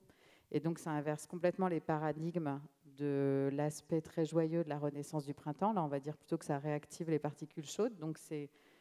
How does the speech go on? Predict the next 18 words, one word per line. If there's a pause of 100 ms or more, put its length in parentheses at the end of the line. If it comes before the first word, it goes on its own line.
(340)
une
vision
totalement (280)
symétriquement
inversée (200)
de
notre
relation (260)
à
la
saisonnalité
et,
à
la, (840)
et,
et
au
printemps.